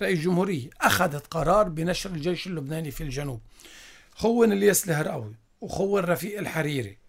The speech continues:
وخونت الحكومة. وبتعرف الحملة اللي صارت عليه من حلفاء سوريا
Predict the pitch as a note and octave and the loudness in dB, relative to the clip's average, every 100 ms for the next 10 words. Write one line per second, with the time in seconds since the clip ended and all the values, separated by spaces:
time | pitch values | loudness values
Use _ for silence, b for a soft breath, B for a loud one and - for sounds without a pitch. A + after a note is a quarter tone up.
0 | - F#3 C3+ G3+ G3 F#3 E3 E3+ F#3 - | -8 -6 -4 0 2 0 -2 -6 -8 0
1 | G#3+ D#3 A2+ - b b b b b F#3+ | 2 2 0 -6 b b b b b -2
2 | B2+ A3 F#3 G3 - G#3 F#3+ F#3+ F3 G3+ | 4 4 4 -2 2 2 2 2 2 4
3 | F#3+ G3+ F#3+ G3 F3+ D3 F3+ D#3+ G#3+ - | 2 0 2 2 2 2 2 2 -2 -2
4 | - E3+ F#3+ F#3 | 0 0 2 0